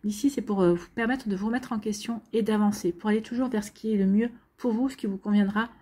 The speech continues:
le mieux dans, dans votre vie future. D'accord ? Vous voyez comme ça peut résonner pour vous, amis Gémeaux, mais en tout cas ici, il y a vraiment quelque chose de beau et vraiment quelque chose de sympa qui vient, qui découlera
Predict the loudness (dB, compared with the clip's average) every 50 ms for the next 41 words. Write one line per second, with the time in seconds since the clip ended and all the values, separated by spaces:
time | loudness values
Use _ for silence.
0 | _ _ -2 0 2 2 4 4 4 4 2 2 0 -6 -18 _ _ _ _ -2
1 | 0 0 2 2 2 0 -2 -4 -10 -14 -18 -18 -18 -16 -8 -4 0 0 2 0
2 | 0 -2 -4 -6 -6 -6 -8 -10 _ _ _ -18 -12 -8 -8 -8 -8 -10 -18 -20
3 | -20 _ _ _ -6 -6 -4 -4 -4 -6 -4 -2 -4 -4 -4 -4 -6 -8 -6 -4
4 | -2 0 0 0 0 0 -2 -4 -2 0 2 4 2 2 2 0 0 0 0 0
5 | 0 -2 -4 -6 -6 -6 -6 -6 -6 -10 -10 -10 -10 -14 -20 -20 -20 _ _ -6
6 | -4 0 2 0 0 0 -2 -4 -4 -4 -4 -4 0 0 0 0 2 2 2 2
7 | 2 0 0 -2 -2 -4 -6 -6 -6 -8 -6 -8 -8 -6 -4 -4 -4 -4 -6 -12
8 | -16 -16 _ _ _ _ _ _ _ _ _ _ _ _ _ _ _ -20 -18 -18
9 | -14 -12 -12 -8 -2 -2 0 2 2 2 0 -2 -4 -4 -4 -2 -2 -2 -4 -4
10 | -4 -2 -2 0 0 0 0 -2